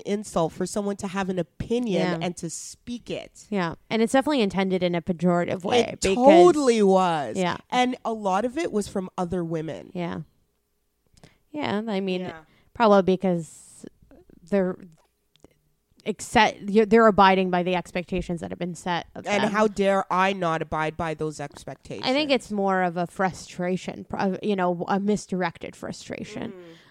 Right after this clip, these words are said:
Speaker 1: Mm.
Speaker 2: Um, but, you know, at, and ag-, at the end of the day, though, this Theresa May thing, I mean, it's really all about power, right?
Speaker 1: Yeah.
Speaker 2: And she's,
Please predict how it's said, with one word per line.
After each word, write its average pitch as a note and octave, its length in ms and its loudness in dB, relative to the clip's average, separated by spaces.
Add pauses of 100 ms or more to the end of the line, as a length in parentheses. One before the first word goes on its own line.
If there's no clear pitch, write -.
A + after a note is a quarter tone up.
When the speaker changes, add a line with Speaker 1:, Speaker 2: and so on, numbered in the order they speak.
(120)
Speaker 1:
Mm. - 60 -8
Speaker 2:
Um, F3 680 -6 (360)
but, A#3 240 6 (180)
you C4+ 180 2
know, G#3+ 220 2
at, G#3 160 -4
and B3+ 220 -4
ag-, B3+ 240 -8
at A3 160 -6
the C4+ 140 -4
end D4+ 120 -4
of G#3+ 80 -8
the F#3+ 60 -12
day, A#3 180 2
though, G#3 120 2
this F#3+ 180 -2
Theresa B3 340 -4
May G3+ 200 0
thing, G3 180 -4
I G3 40 -2
mean, G3+ 120 -2
it's G3+ 240 -8
really C#4 240 -2
all F#3+ 200 -2
about F#3 260 -2
power, F#3+ 520 -2
right? G#3+ 200 0
Speaker 1:
Yeah. A#3+ 160 4
Speaker 2:
And G#3+ 100 -2
she's, C4+ 260 -6